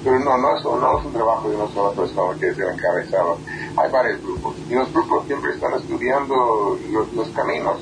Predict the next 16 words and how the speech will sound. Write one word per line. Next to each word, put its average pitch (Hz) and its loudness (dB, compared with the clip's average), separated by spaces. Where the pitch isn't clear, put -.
y, 104 -6
y - -2
los - -2
rumores. - 4
Si - 4
se 113 0
oyen, 131 2
por 147 0
ejemplo, 117 0
que 92 2
un 113 0
día, 98 0
eh, - -4
no 113 0
hay 101 -2
nadie 107 -2